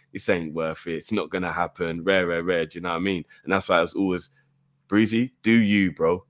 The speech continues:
And this will work. If you just stay consistent, keep doing what you're doing, it will work." And what's funny is,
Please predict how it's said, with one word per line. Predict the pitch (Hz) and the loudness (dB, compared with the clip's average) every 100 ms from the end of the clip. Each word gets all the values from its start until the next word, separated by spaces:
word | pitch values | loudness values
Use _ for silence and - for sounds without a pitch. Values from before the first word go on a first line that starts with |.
| - | -8
And | 82 | -4
this | 98 - | -4 -2
will | 92 | -4
work. | 82 90 71 - - | 2 2 2 -6 -12
If | 82 | -2
you | 107 | 0
just | 92 - | 0 2
stay | 110 | 4
consistent, | 113 110 - 98 - 87 | 4 -2 -4 -6 -6 -4
keep | 110 - | -6 -2
doing | 104 95 | 0 2
what | 78 | 2
you're | 98 107 | 2 2
doing, | 101 95 90 104 _ _ _ | 0 -2 -2 -4 _ _ _
it | 110 | 2
will | 98 101 | 2 6
work." | 120 92 - - | 6 6 0 0
And | 120 | 6
what's | 165 - | 6 8
funny | 160 120 87 | 6 6 4
is, | 80 | 0